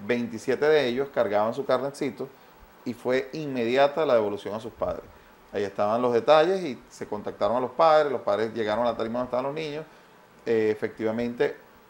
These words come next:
se hizo la, la entrega, el retorno de su, se, del niño a su núcleo familiar. La, los otros casos se canalizaron colocando el ven nueve uno uno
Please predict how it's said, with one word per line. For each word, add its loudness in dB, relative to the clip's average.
se 2
hizo -2
la, 4
la 0
entrega, 0
el -6
retorno 0
de -4
su, -6
se, -2
del -8
niño -4
a -2
su -10
núcleo -8
familiar. -8
La, 0
los 0
otros 4
casos 2
se -6
canalizaron 0
colocando 0
el -2
ven -4
nueve 0
uno 0
uno -4